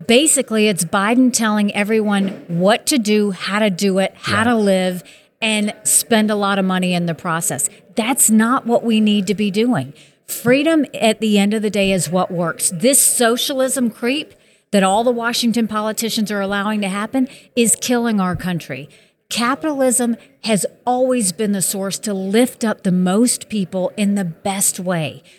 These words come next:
Speaker 1: We have to go back to that. Give companies freedom. Give people freedom. Release those dollars to the states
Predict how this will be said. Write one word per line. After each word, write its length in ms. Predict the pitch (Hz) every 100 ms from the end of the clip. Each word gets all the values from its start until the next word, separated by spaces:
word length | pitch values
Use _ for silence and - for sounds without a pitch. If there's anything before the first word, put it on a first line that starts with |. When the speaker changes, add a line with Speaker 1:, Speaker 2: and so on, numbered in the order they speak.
| _
Speaker 1:
We 320 | 202 254 294
have 280 | 226 240 -
to 100 | 262
go 200 | 233 247
back 380 | 196 196 220 277
to 120 | 220
that. 300 | 160 123 107 _ - _ - 151
Give 360 | 233 330 320
companies 600 | - 240 214 208 185 165
freedom. 460 | - 185 170 139 139 - _
Give 400 | 208 294 339 285
people 380 | - 285 254 220
freedom. 580 | 185 - 208 185 160 147 - - _ _ -
Release 560 | 247 247 269 330 -
those 260 | - 254 220
dollars 460 | 233 196 202 202 -
to 120 | 226
the 140 | 190
states 520 | 175 - 196 208 254